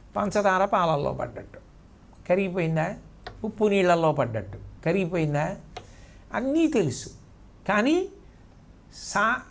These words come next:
ఆ సాధన సాధ్యం కాదు. అదేం తమాషాయో. ఆ, ఆ పరదేవత పాదముల యందు భక్తి నిలబడడమే చాలా కష్టం.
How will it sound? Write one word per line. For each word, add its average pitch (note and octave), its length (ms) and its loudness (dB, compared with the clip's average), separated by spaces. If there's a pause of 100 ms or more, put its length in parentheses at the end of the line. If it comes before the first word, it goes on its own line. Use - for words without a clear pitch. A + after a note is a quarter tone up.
(140)
ఆ F#3 120 0
సాధన B3 640 2
సాధ్యం F3 520 0
కాదు. B2 200 -10 (1000)
అదేం F3 280 2
తమాషాయో. D3+ 680 -2 (800)
ఆ, G#3+ 420 2
ఆ A3+ 560 2 (280)
పరదేవత C4+ 560 6
పాదముల A#3+ 560 2
యందు A#3+ 340 2
భక్తి G#3 340 2
నిలబడడమే G#3 640 2
చాలా D3+ 160 2
కష్టం. - 340 -12